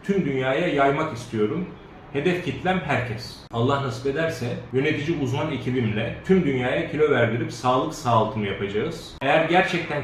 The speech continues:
kilo vermek ya da almak ya da sağlıklı olmak istiyorsanız benimle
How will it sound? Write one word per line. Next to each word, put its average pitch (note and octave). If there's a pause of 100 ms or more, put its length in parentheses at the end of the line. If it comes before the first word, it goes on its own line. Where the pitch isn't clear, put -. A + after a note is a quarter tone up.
kilo C3+
vermek A2
ya A#2+
da B2+
almak A2
ya B2+
da E3
sağlıklı D#3+
olmak -
istiyorsanız A2+ (100)
benimle D#3